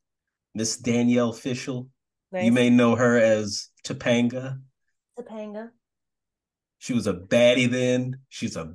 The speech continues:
Speaker 1: baddie now. Like, I, I don't, I don't even have a reason. Like, it's not like she's got a new show or something coming out.
Speaker 2: Yeah.
Speaker 1: I, I just happened to be scrolling the,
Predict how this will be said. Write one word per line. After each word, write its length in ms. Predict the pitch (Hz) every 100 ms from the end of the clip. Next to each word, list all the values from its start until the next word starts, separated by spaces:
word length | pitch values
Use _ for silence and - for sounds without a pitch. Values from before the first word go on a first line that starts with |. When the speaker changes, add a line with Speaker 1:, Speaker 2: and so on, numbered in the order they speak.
| -
Speaker 1:
baddie 380 | 113 113 120 123
now. 500 | 117 110 110 110 107 - _ _ _ - _ -
Like, 380 | 107 92 90 -
I, 220 | 107 - 110
I 40 |
don't, 260 | 113 120 - _ _ _ - _ -
I 80 |
don't 140 | 147 175
even 180 | 180 185
have 160 | 165
a 60 | 139
reason. 640 | 131 170 160 160 143 135
Like, 400 | - - 127 110 -
it's 120 | 123
not 140 | 170 147
like 160 | 135
she's 200 | 127 127
got 180 | 110 123
a 40 | 101
new 200 | 113 104
show 380 | - - 98 131
or 160 | 104 -
something 340 | - 90 95
coming 280 | - 92 90
out. 320 | 85 95 131 - 480
Speaker 2:
Yeah. 60 | 147 139 -
Speaker 1:
I, 220 | 127 127 - - -
I 120 | 104
just 400 | 110 120 - - _ _ _ _ _ _ _ _
happened 400 | - 113 139 131
to 60 | 120
be 160 | 120
scrolling 680 | 120 - 104 127 135 139 139
the, 220 | 131 120